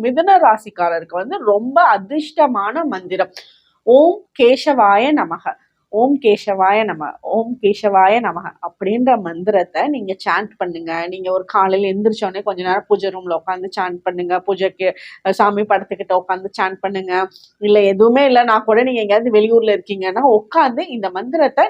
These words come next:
நீங்க அந்த நாள் வந்து உங்களுக்கு ரொம்ப அருமையா இருக்கணும், நீங்க செய்யற ஒவ்வொரு வேலைகளும் வந்து உங்களுக்கு ஒரு பிளஸ்டா இருக்கணும் அப்படின்ற ஒரு விஷயத்த நினைச்சிட்டு, நல்ல இன்டென்ஷன் வச்சுட்டு நீங்க இந்த மந்திரத்தை சாண்ட் பண்ணுங்க. இத்தனை கவுண்ட்லாம் பண்ணணும் அப்படின்ட்டு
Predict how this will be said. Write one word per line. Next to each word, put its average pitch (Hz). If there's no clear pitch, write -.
நீங்க 196
அந்த 180
நாள் 311
வந்து 294
உங்களுக்கு 233
ரொம்ப 247
அருமையா 220
இருக்கணும், 202
நீங்க 202
செய்யற 269
ஒவ்வொரு 262
வேலைகளும் 269
வந்து 247
உங்களுக்கு 220
ஒரு 185
பிளஸ்டா 214
இருக்கணும் 208
அப்படின்ற 254
ஒரு 190
விஷயத்த 202
நினைச்சிட்டு, 185
நல்ல 220
இன்டென்ஷன் 226
வச்சுட்டு 240
நீங்க 196
இந்த 202
மந்திரத்தை 240
சாண்ட் 220
பண்ணுங்க. 190
இத்தனை 339
கவுண்ட்லாம் 294
பண்ணணும் 233
அப்படின்ட்டு 220